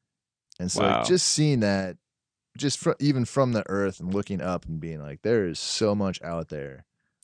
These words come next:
Speaker 1: I think
Speaker 2: Yeah.
Speaker 1: it'd be amazing to be able to go into space, even if it is just skimming, you know, skimming the outer edge of the atmosphere here.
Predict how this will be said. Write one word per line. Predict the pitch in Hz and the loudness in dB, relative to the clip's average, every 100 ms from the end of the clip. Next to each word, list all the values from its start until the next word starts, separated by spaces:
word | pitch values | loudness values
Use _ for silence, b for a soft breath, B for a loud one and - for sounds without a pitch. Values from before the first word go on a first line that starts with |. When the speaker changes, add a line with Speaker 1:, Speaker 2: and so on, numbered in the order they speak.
| _ | _
Speaker 1:
I | 104 | 0
think | 120 123 | 2 2
Speaker 2:
Yeah. | |
Speaker 1:
it'd | 107 | 2
be | 101 | 2
amazing | 98 98 95 87 | 4 4 2 -2
to | 82 | 0
be | 95 | 2
able | 98 | 2
to | 92 | 2
go | 90 90 | 0 2
into | 85 | 0
space, | - - 82 78 - - | -4 -6 -6 -8 -6 2
even | 143 139 | 4 4
if | 120 | 2
it | 113 | 2
is | 110 | 0
just | 98 104 - | 0 -2 -2
skimming, | - 107 101 92 85 | -2 -2 -2 -4 -6
you | 95 | -8
know, | 85 | -6
skimming | 78 - - 123 | -4 -2 2 4
the | 117 92 | 4 2
outer | 101 101 90 | 2 4 2
edge | 90 85 | 0 -4
of | 87 | -6
the | 85 | -6
atmosphere | 82 80 80 - 78 | -6 -6 -8 -10 -10
here. | 80 87 80 73 | -8 -6 -6 -10